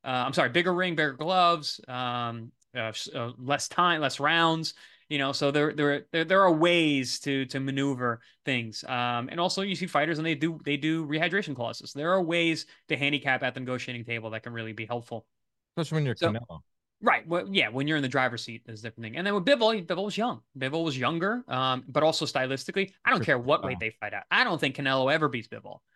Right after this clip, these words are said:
Speaker 1: That
Speaker 2: Yeah.
Speaker 1: was a really poor decision
Speaker 2: Nightmare.
Speaker 1: to, to jump up to fight him. Um, just stylistically, he's just a nightmare for him,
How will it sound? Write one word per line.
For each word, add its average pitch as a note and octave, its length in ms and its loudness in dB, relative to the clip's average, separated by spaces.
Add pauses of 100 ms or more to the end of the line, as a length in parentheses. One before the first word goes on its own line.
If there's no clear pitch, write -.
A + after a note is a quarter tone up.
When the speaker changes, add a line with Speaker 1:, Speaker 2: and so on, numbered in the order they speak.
(140)
Speaker 1:
That F#3 80 4
Speaker 2:
Yeah. G#3+ 40 2
Speaker 1:
was D3 100 4
a B2 60 2
really D3+ 520 4
poor C#3+ 400 0
decision B2 480 -4
Speaker 2:
Nightmare. A#2+ 280 -4
Speaker 1:
to, - 60 -18
to C3 120 -8
jump C3 200 -4
up - 140 -8
to B2 60 -10
fight A#2+ 240 -2
him. A#2 200 -8 (400)
Um, A#2 540 -4
just - 200 -4
stylistically, C#3+ 600 0
he's A#2+ 140 -6
just B2+ 140 -8
a A#2+ 60 -4
nightmare A#2+ 460 -2
for A2+ 140 -8
him, G#2+ 180 -10